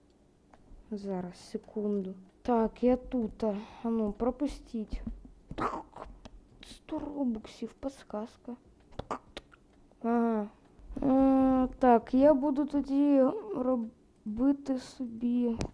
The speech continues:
перестановку. Ні, ну мені правда цікаво, це хтось може пройти взагалі?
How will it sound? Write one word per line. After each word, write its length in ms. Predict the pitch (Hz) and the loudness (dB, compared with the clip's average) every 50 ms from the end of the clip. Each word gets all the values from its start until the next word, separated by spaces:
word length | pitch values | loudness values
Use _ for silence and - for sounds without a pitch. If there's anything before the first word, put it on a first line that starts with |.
| - _ _ | -14 _ _
перестановку. 1040 | - 240 240 254 240 233 - - - 247 240 233 226 226 226 - - - - - - - - 247 - - - - - - | 6 10 10 10 10 8 4 2 2 4 4 6 4 4 2 0 -2 -8 -10 -12 -14 -12 -14 -16 -16 -18 -20 -16 -4 2
Ні, 180 | 254 254 254 247 | 4 6 8 8
ну 120 | 226 220 | 8 8
мені 260 | 220 220 226 233 240 | 6 6 6 6 4
правда 480 | 240 - - 240 247 262 226 220 214 214 | 2 2 2 2 4 4 2 2 -2 -4
цікаво, 720 | 196 - - - 226 220 - 226 233 233 220 196 190 185 160 156 - - - - _ _ _ - - | -4 -6 -8 -6 -6 -4 0 2 2 2 2 2 0 -2 -4 -6 -10 -18 -20 -20 _ _ _ -20 -18
це 280 | - - - - 240 240 | -18 -16 -6 -4 -4 -4
хтось 400 | - - - - 240 220 - - | -4 -4 -4 -2 -2 -2 -2 -2
може 420 | 226 214 214 247 202 - - 262 | 0 2 2 2 2 2 0 -2
пройти 720 | - - - 196 196 208 208 202 190 - - - - 220 208 | -4 -4 -2 2 4 4 4 4 2 -2 -6 -2 0 0 0
взагалі? 600 | 196 190 190 196 185 190 190 196 196 196 196 | 0 -2 -2 -4 -2 -2 -2 -2 -2 -2 -4